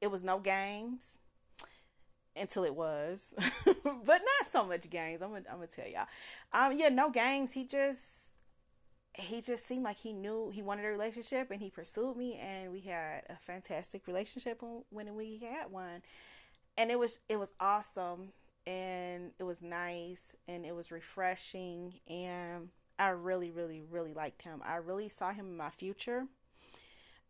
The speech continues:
And when we stopped talking, oh my gosh, like, emotionally, you coulda just buried me. I, I just was like, "No good."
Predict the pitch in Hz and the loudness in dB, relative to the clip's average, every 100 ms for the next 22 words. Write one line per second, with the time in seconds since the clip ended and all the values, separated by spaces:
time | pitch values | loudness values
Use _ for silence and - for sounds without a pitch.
0 | - 208 202 196 190 185 185 - 185 185 | -4 0 2 2 0 -2 -4 -6 -4 -4
1 | 202 247 - 277 - - 202 190 190 - | -2 4 4 4 0 0 -2 -4 -4 -8
2 | 208 208 214 220 - _ _ _ _ _ | -10 -8 -8 -10 -14 _ _ _ _ _
3 | _ _ _ _ - - 196 202 185 185 | _ _ _ _ -8 0 0 2 0 2
4 | 180 170 - 185 - 185 190 190 214 - | 0 0 2 0 0 -6 2 4 4 2
5 | 269 269 269 269 269 - - - - - | 0 -2 -2 -2 -4 -10 -20 -20 -12 -6
6 | 226 262 208 202 180 180 165 156 131 143 | 4 4 6 2 2 2 2 -2 -6 -10
7 | 151 180 - - 190 214 214 - 202 214 | -12 -14 -16 2 6 8 6 8 6 8
8 | 247 247 240 214 208 170 165 139 - - | 4 6 6 6 8 8 6 0 -8 -8
9 | 185 185 180 180 160 156 151 | 0 2 2 0 -2 -2 -4